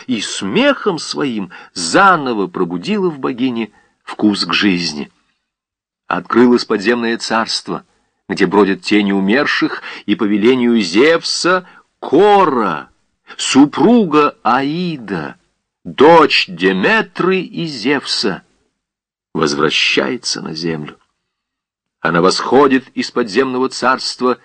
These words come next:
в пышной славе, с охапками цветов в руках, под музыку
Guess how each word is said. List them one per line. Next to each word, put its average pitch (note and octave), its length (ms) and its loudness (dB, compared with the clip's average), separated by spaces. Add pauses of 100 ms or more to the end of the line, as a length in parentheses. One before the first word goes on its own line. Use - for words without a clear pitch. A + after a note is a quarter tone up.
(140)
в - 140 -20
пышной A#2 380 0
славе, G#2+ 760 0 (320)
с - 160 -2
охапками B2 500 2
цветов B2+ 720 0
в G#2+ 160 -8
руках, C#3+ 720 0 (240)
под G2 240 0
музыку B2 1080 -2